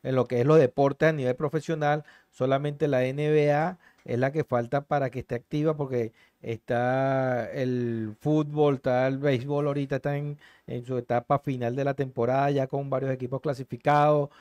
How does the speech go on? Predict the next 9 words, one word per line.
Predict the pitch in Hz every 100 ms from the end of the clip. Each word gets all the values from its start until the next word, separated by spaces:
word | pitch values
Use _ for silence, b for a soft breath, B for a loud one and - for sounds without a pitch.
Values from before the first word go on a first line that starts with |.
| b b -
Está | 131 120 123
el, | 120
eh, | 135 156 143 135
las | 131
eliminatorias | 123 127 123 117 117 123 139 139
del, | 139 135 120 107 _ _ _ _ _ _ _
del, | - 123 120 120 120 117 113
del | 120 120
Mundial, | 123 120 123 135 151 156 151